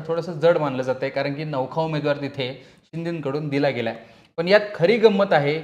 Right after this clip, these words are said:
ती राठोड यांची. संजय राठोड जे मंत्री आहेत ते तिथे काय करतात? बंजारा मतं मोठ्या प्रमाणावर आहेत, ती मतं कोणाकडे फिरतात? आणि असं बोललं जातंय की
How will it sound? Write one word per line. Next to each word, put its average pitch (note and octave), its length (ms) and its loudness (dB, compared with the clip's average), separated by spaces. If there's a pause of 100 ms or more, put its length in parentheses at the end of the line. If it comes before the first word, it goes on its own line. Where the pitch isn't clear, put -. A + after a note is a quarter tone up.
(340)
ती F3+ 80 0
राठोड D3+ 460 4
यांची. C3+ 540 -2 (240)
संजय F3+ 300 2
राठोड D#3 400 4
जे B2+ 120 -4
मंत्री C#3+ 420 0
आहेत C3 220 2 (300)
ते F3+ 60 -6
तिथे F3 280 -8
काय D3 220 2
करतात? A2+ 360 -4 (340)
बंजारा F3 480 4
मतं G3 220 2
मोठ्या E3+ 240 2
प्रमाणावर D#3 420 0
आहेत, C3 280 0 (400)
ती G3 60 -2
मतं F#3 240 0
कोणाकडे D#3 440 -2
फिरतात? C#3 360 -2 (160)
आणि C3 120 -8
असं C3 240 -8
बोललं C#3 220 -2
जातंय D3 380 0
की F#3+ 320 -6